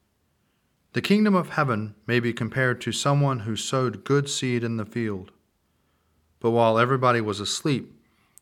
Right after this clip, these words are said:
an enemy came and sowed weeds among the wheat, and they went away. So when the plants came up and bore grain, then the weeds appeared as well."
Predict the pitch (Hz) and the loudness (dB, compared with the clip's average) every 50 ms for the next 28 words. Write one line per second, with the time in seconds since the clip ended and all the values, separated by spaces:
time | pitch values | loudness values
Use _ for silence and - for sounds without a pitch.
0 | - 110 113 117 131 135 143 131 131 117 - - 120 113 110 107 107 101 98 - | -6 -2 2 4 4 4 4 4 2 0 -2 0 0 0 2 2 0 0 -2 -2
1 | - 127 127 117 104 98 98 120 135 131 123 110 101 95 95 - 104 95 92 101 | 0 0 0 0 0 0 -2 0 0 0 0 0 -2 -2 -4 -4 -4 -2 -2 -2
2 | 101 101 98 92 95 92 120 120 110 - - - _ _ _ _ _ - 101 98 | -2 -2 -2 -4 -2 -4 -2 -4 -4 -8 -14 -20 _ _ _ _ _ -10 -6 -4
3 | 95 92 90 92 95 92 92 - 90 90 110 117 101 87 85 87 - _ _ _ | -4 -2 -2 -2 -4 -4 -6 -8 -6 -4 -4 -4 -4 -6 -10 -14 -18 _ _ _
4 | _ _ _ _ _ _ _ _ _ _ _ _ _ _ _ _ _ _ _ _ | _ _ _ _ _ _ _ _ _ _ _ _ _ _ _ _ _ _ _ _
5 | _ _ - - - 127 123 120 113 104 - - 151 156 165 160 143 - - - | _ _ -10 -2 0 0 2 2 0 -2 -2 0 0 0 0 0 -2 -8 -10 -8
6 | - 135 123 120 120 113 117 117 - 110 98 95 101 113 107 95 - - 113 127 | -6 -4 -2 0 0 0 0 0 -2 -2 -2 0 0 0 0 0 0 0 0 0
7 | 127 110 95 92 101 101 - _ _ _ _ _ _ _ _ _ _ _ _ _ | 0 -2 -4 -6 -8 -12 -14 _ _ _ _ _ _ _ _ _ _ _ _ _
8 | _ - - 117 113 113 113 107 131 139 127 110 104 101 - - - - - - | _ -4 -2 0 2 2 2 2 2 2 2 2 0 -2 -4 -10 -12 -12 -10 -10
9 | 107 - - 117 107 104 101 92 101 98 95 - - 135 120 104 101 98 - | -10 -6 -2 -2 0 0 0 0 -2 -4 -4 -2 -2 -2 -2 -2 -6 -10 -18